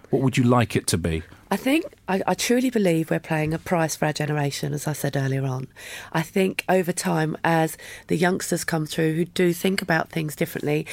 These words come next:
Speaker 2: they've got a different, um, attitude towards what work will look like. Um, and I think in twenty years' time, that would have, that will start to come through. I don't think we'll have youngsters that see the difference between a man and a woman.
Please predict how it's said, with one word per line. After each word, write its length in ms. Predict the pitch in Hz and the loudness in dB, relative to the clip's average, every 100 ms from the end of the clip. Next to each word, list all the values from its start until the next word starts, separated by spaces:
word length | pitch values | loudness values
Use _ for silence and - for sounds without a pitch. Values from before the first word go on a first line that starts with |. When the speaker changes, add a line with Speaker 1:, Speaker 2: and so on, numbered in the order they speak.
| - - | -12 -2
Speaker 2:
they've 160 | 180 - | -2 2
got 200 | 143 - | 0 0
a 40 | |
different, 440 | - 170 - 180 170 - - - | 0 0 0 -2 -2 -14 -8 0
um, 380 | 165 165 160 - - _ _ _ _ | 0 2 -4 -6 -18 _ _ _ _
attitude 560 | 175 170 180 - 160 156 | -2 0 -2 0 0 0
towards 280 | - 156 | -4 -2
what 120 | - - | -2 0
work 400 | 160 165 - - | 2 2 2 -2
will 120 | 151 | 0
look 320 | 170 185 - | 2 0 0
like. 500 | 139 123 160 - - - - - - | -2 0 -2 -4 -10 -14 -14 -14 -2
Um, 300 | 180 180 185 - - - | 2 2 0 -4 -16 0
and 120 | 196 | 2
I 80 | 233 | 2
think 200 | 233 214 | 0 -2
in 60 | |
twenty 380 | 170 - 196 180 | -2 0 0 0
years' 240 | 175 175 175 | 0 0 -2
time, 320 | 196 175 170 - - | 0 0 -2 -10 -8
that 240 | - 196 - | 0 0 2
would 120 | 185 | 2
have, 200 | 180 - | 0 -2
that 300 | 214 202 - | -2 0 2
will 100 | 185 | 0
start 320 | - 190 - | 2 2 2
to 80 | - | -2
come 220 | - 160 | -2 -4
through. 260 | 156 233 202 | 0 2 4
I 80 | 185 | 4
don't 260 | 233 240 | 2 2
think 280 | - 226 202 | 0 0 2
we'll 100 | 190 | 2
have 180 | 180 190 | 2 2
youngsters 500 | 196 - - 180 - | 0 0 0 0 2
that 220 | 180 - - - - | 2 2 -6 -18 -10
see 240 | - 226 | 2 4
the 100 | 208 | 4
difference 300 | 247 247 269 | 2 0 -4
between 340 | - - 214 165 | -4 0 2 2
a 60 | |
man 260 | 160 160 147 | 2 2 2
and 80 | 143 | 2
a 60 | |
woman. 360 | 143 143 139 | 0 0 -4